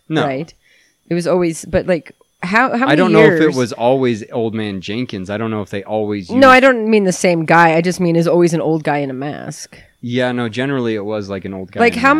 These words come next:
Speaker 2: many episodes were on that that was all <laughs>
Speaker 1: It was, it was pro-, dude, it was the sixties. It was probably only, like, thirty
Speaker 2: Uh, that's
Speaker 1: episodes.
Speaker 2: probably true.
Speaker 1: <laughs>
Speaker 2: That's probably true.
Speaker 1: Why is he floating?
Speaker 2: Because that's what his suit, he's got, like,
Speaker 1: Helium in his suit
Speaker 2: Yeah.
Speaker 1: to float him?
Speaker 2: Even though,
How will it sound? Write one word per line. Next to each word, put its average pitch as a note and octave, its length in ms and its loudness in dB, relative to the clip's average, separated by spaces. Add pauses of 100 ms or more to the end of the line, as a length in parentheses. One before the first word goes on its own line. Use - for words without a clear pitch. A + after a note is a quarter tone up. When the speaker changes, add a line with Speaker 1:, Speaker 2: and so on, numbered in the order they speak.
Speaker 2:
many E4 120 -4
episodes F#3+ 600 -4
were F3+ 160 -4
on G#3 300 -2
that E3 160 -6
that F#3 160 -4
was G3 160 -6
all F#3+ 200 2
<laughs> C4+ 560 2
Speaker 1:
It C#3+ 80 0
was, D#3+ 140 0 (200)
it E3 120 2
was D3+ 140 0
pro-, E3 300 0
dude, D3+ 200 2
it D3 80 2
was E3 140 -2
the D3 120 -4
sixties. A#2+ 380 -4
It - 40 -4
was A#2 80 -6
probably F3 280 -2
only, D3 180 -2
like, G#2+ 220 -4
thirty A2+ 380 -6
Speaker 2:
Uh, G2 160 -12
that's G3 160 -2
Speaker 1:
episodes. G#3 220 -2
Speaker 2:
probably C#3+ 500 -6
true. C#3+ 260 -10
Speaker 1:
<laughs> C#3+ 340 0
Speaker 2:
That's E3+ 240 2
probably C#3 480 -8
true. C#3+ 400 -14 (520)
Speaker 1:
Why B2+ 140 -8
is G#3+ 100 -8
he F#3+ 80 -12
floating? - 480 -16 (260)
Speaker 2:
Because G#3+ 240 -2
that's A#3+ 200 -4
what A3+ 100 -4
his G#3 100 -6
suit, B3 300 -10
he's F#3+ 160 -12
got, G3 160 -10
like, F3+ 200 -10 (460)
Speaker 1:
Helium A#2+ 600 -6
in A2+ 80 -6
his G#2+ 140 -8
suit G3+ 260 -10
Speaker 2:
Yeah. A3+ 260 -6
Speaker 1:
to D3+ 80 -8
float G3+ 140 -8
him? F#3+ 180 -12 (760)
Speaker 2:
Even B3 220 -6
though, A3+ 340 -4